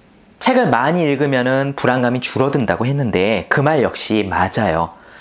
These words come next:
두 가지 이유가 있습니다. 우선 아는 게 많아지면은 자기 판단에 자신감이 생깁니다.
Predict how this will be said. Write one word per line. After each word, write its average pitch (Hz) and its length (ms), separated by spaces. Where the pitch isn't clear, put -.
두 165 160
가지 208 320
이유가 85 200
있습니다. - 480
우선 120 380
아는 143 240
게 160 80
많아지면은 127 800
자기 - 320
판단에 156 640
자신감이 131 540
생깁니다. 104 500